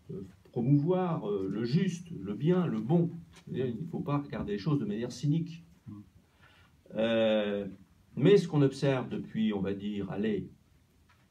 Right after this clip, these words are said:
trente ans, euh, c'est une mutation des modalités de l'engagement.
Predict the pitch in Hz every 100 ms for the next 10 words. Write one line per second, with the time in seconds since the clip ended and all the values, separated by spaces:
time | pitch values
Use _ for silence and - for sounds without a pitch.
0 | _ - 139 143 165 - - - - _
1 | _ _ - - - - - - - -
2 | 147 151 143 143 123 - 147 139 117 104
3 | 104 104 95 110 101 95 85 -